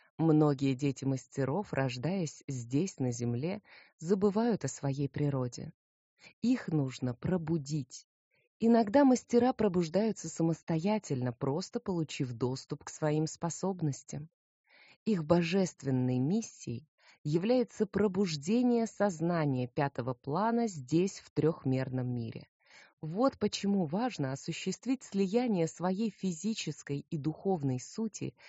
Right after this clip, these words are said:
и сделать это можно при помощи своего высшего «Я». Божественное сознание, высшее «Я». Высшее «Я» —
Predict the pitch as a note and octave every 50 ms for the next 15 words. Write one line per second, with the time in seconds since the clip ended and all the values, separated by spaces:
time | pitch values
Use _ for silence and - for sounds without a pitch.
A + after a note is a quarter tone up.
0 | - - - - - _ _ _ - G#3 G#3 G3 F3 E3+ F3 - C#4 C#4+ C#4+ C4+
1 | - - - - A#3 - A#3+ G#3+ G3+ F#3+ F#3+ F#3+ F3+ - F3+ F3 E3 - - C3
2 | A#2+ - - F#3+ A#3 A#3 A#3 A3 - - - G#3+ G#3 - - - D3 C#3+ C3+ B2+
3 | C3 C#3 F3+ G3 G3+ G3+ - - - C3 A#2 A2+ C3 D3 E3+ - - - - -
4 | D3 C3+ C#3 C#3 D#3+ - _ _ - C3+ A#2 A#2 B2 A#2+ B2+ - _ _ _ _
5 | _ _ _ _ _ _ _ _ _ _ _ _ _ _ _ _ _ _ D3 C3+
6 | A#2+ D#3 D#3 D#3 C#3 A#2+ C#3 G3+ B3 B3+ - - - - G#3 G#3 G#3 G#3 G#3 G#3
7 | G3+ - - - G3 F3+ C#3+ C3+ C#3 C#3+ D#3 D3 C3 B2 A#2 A#2+ - - _ _
8 | _ _ _ _ _ _ _ - C3 A2+ A2+ B2+ F#3+ A#3 A3+ - - - - F3
9 | E3+ D#3+ D#3+ G#3+ - _ - B2+ A#2+ A#2+ B2+ B2 C3 B2+ - _ _ _ _ _
10 | _ _ _ _ _ _ _ _ _ _ _ _ _ - D3+ D3 D#3 D#3+ C#3+ -
11 | - - - - B2+ B2 A#2+ A#2+ A2 A#2 C3+ D#3 G#3 A#3+